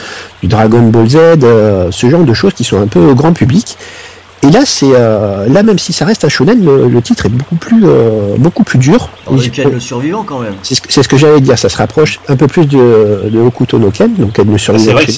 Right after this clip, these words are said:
Speaker 3: c'est, c'est, c'est très sanglant, hein, quand même, hein, comme, euh,
Speaker 1: Et, euh, et, et donc, euh, ce qui, ce qui est plus étonnant, c'est que Ken, quand même, ils ont fait, ils ont fait le jeu pour fêter un anniversaire de, de la série qui est, euh,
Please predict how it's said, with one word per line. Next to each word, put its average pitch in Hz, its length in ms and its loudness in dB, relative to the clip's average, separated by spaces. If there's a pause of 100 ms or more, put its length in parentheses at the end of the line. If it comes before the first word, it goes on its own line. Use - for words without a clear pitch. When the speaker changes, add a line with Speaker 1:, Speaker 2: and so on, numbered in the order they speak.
Speaker 3:
c'est, - 20 -6
c'est, - 160 -16
c'est - 160 -4
très 165 140 -2
sanglant, 135 540 -2
hein, 90 180 -6
quand 113 140 -6
même, 104 180 -2
hein, 101 100 -2
comme, 98 220 -6
euh, 87 220 -8
Speaker 1:
Et, 127 160 4
euh, 104 640 -2 (580)
et, 147 300 -2
et 139 60 4
donc, 202 280 0
euh, 127 200 2
ce - 100 -6
qui, - 120 -10
ce - 80 -6
qui 135 80 0
est 123 80 0 (100)
plus 196 160 2
étonnant, 180 260 2
c'est - 140 -2
que - 100 0
Ken, 226 220 0
quand 151 120 0
même, 190 300 4
ils 135 140 2
ont 131 40 0
fait, 151 260 -2
ils 135 100 -4
ont 156 60 -4
fait - 120 -2
le 139 120 4
jeu 196 160 2
pour - 160 -10
fêter 156 340 2
un 131 80 2
anniversaire 156 540 2
de, 123 340 2
de 113 100 0
la 135 120 0
série 131 320 -2
qui 117 320 0
est, 104 40 -2
euh, - 40 -6